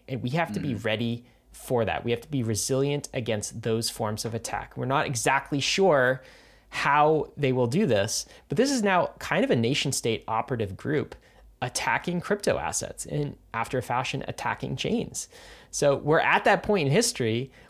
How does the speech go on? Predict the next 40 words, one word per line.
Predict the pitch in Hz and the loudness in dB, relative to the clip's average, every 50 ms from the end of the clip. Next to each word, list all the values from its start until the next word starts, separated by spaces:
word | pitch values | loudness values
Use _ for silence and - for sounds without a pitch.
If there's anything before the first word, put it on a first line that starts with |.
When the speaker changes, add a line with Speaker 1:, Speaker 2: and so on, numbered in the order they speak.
| _ - | _ 0
Speaker 1:
where | 151 160 165 160 156 151 | 4 4 6 6 6 4
blockchains | - 135 139 151 - - 214 196 185 190 | 4 4 4 4 4 2 2 2 2 0
are | 175 | 0
getting | 160 185 190 175 | 0 0 0 0
attacked | 156 - - 165 160 - - - - - 147 - | 0 0 0 0 0 0 -2 -4 -10 -14 -2 2
by | 160 156 165 | 2 4 4
nation | 120 113 135 196 226 - 139 113 | 4 2 2 0 0 0 -2 -2
states. | 101 - - - - - - - - - - - - | -2 -4 -4 -6 -6 -6 -4 -4 -4 -4 -6 -8 -8
Speaker 2:
Mm-hmm. | 120 113 92 104 98 98 | -8 -8 -6 -8 -6 -2
Speaker 1:
And, | 131 131 131 131 127 135 | 0 0 0 0 2 2
uh, | 127 123 123 123 123 123 113 - - - _ | 4 4 4 4 4 4 2 0 -6 -10 _
that's | 151 143 135 131 - 170 | 0 2 2 2 2 2
why | 143 131 | 2 2
security | - - 131 - - 143 151 156 139 131 120 113 | 0 -2 -4 -4 -2 0 2 2 2 2 2 0
matters, | 123 120 120 123 117 113 - - | 0 0 0 0 0 0 0 -2
I | 104 | -4
think, | - - 131 113 - | -4 -4 -6 -6 -4
more | 123 120 123 123 | -2 -2 0 0
than | 117 113 107 | 0 0 -2
ever, | - - 117 - 107 104 | -2 -2 -2 0 -2 -2
particularly | - - 113 - 123 - - 120 113 110 113 113 | -2 -4 -6 -6 -6 -6 -4 -4 -4 -2 -2 -4
at | 110 107 - | -4 -4 -6
the | 110 | -4
base | - 110 - - - | -4 -2 -2 -2 -4
layer. | - 50 - - - - | -4 -4 -6 -6 -6 -8
So | - - - 50 - - - - _ _ - - | -6 -6 -6 -6 -6 -10 -12 -18 _ _ -20 -20
Speaker 2:
Yep. | - 82 - - | -18 -18 -14 -10
Speaker 1:
somewhat | - - - 233 147 - | -4 -2 0 0 0 -2
Speaker 2:
Agreed. | - 117 | -2 -4
Speaker 1:
interesting. | 104 107 101 101 101 113 117 120 123 - _ _ _ _ _ _ _ _ _ _ _ _ _ - - - - | -6 -4 -4 -4 -4 -6 -6 -8 -10 -14 _ _ _ _ _ _ _ _ _ _ _ _ _ -8 -6 -6 -6
Speaker 2:
Security | - - - 143 139 139 131 | -4 -2 0 2 4 4 4
Speaker 1:
Uh, | 120 | 4
let's | 120 123 127 - | 2 0 0 0
ta- | 113 | -2
Speaker 2:
is | 107 104 - | -4 -4 -6
tight. | - 127 120 - - - - - | -4 -4 -4 -4 -6 -12 -14 -12
We | 107 104 | -10 -8
like | 104 101 - | -8 -8 -10
security. | - 98 - 104 98 92 156 | -12 -10 -8 -6 -4 -4 -4
Speaker 1:
let's, | - - | -4 -6